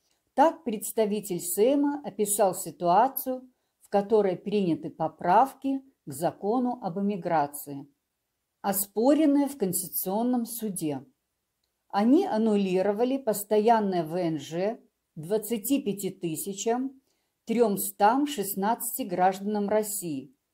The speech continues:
бывшим гражданам или негражданам Латвии. Выяснилось,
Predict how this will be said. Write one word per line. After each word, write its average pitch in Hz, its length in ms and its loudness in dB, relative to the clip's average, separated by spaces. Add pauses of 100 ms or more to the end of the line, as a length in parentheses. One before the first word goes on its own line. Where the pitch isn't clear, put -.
(300)
бывшим 165 640 -4
гражданам 269 800 2 (140)
или 277 280 2
негражданам 214 840 0
Латвии. 147 680 -2 (760)
Выяснилось, 208 1000 -2